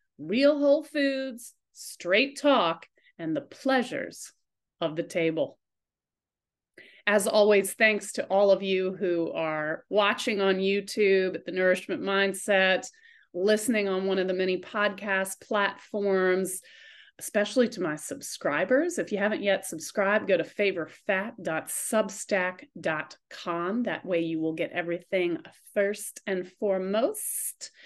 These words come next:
And also, thank you to those who've taken a minute to leave a review on those podcast apps or send me a note from the YouTube channel.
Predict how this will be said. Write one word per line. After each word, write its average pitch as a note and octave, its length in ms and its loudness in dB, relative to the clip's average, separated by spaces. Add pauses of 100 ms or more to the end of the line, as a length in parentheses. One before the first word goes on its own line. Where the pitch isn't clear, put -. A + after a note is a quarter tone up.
(380)
And C#4 420 4
also, D4 540 4
thank D4+ 280 4
you D#4 160 0
to C#4+ 100 -10
those C#4 320 2
who've C#4 200 -2
taken B3+ 380 0
a A#3+ 60 -4
minute A#3 460 -4 (160)
to A3 440 4
leave G3+ 260 0
a A#3+ 80 0
review C4 560 2
on F3 200 -4
those E3 240 0
podcast E3+ 680 -4 (140)
apps D#3 480 -2
or E3 340 2
send F3+ 360 -2
me G3+ 120 0
a G#3 60 0
note A#3+ 420 0
from G3+ 220 -6
the G3 80 -4
YouTube A3 500 -2
channel. F3 760 0